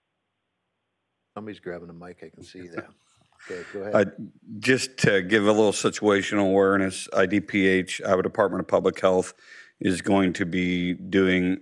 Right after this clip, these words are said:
Speaker 2: a, um, full-scale, um, mass casualty exercise on June twenty-third in,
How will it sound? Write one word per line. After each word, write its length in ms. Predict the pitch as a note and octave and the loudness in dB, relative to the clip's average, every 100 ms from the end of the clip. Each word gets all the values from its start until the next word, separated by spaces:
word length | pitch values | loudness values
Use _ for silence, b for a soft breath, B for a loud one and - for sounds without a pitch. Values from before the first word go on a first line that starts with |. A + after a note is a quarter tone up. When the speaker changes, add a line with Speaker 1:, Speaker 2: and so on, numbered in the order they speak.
| - | -2
Speaker 2:
a, 440 | F#2 F2+ F2 F2+ | 2 2 2 -2
um, 480 | G2+ F2+ F2 F2 - | 0 2 4 2 -2
full-scale, 920 | - G#2 F#2+ - - F#2+ F#2 F#2 F#2+ b b b b b - | -4 -2 -2 -2 0 2 4 2 -2 b b b b b -8
um, 440 | F2+ E2+ F2 F2 - | -2 0 0 -2 -2
mass 300 | F#2+ F#2 - | 0 0 -2
casualty 640 | - F2+ E2+ F#2 - F2+ | 0 0 0 -2 0 -2
exercise 1120 | G2 F2 - F#2 - F#2+ F2+ F2+ F2+ F#2 - - _ _ - | -2 -4 -2 -2 0 2 2 2 0 -6 -10 -16 _ _ -4
on 200 | F#2+ F2 | -2 -2
June 240 | F#2 F#2+ | -2 -2
twenty-third 920 | F2 G2+ F#2+ F2+ - G2 F2+ F#2 F#2+ - b b b b b b _ | -2 -2 -2 -2 0 2 4 0 -2 -8 b b b b b b _
in, 520 | - F#2 F#2 F#2 F2+ | -4 -2 0 0 -2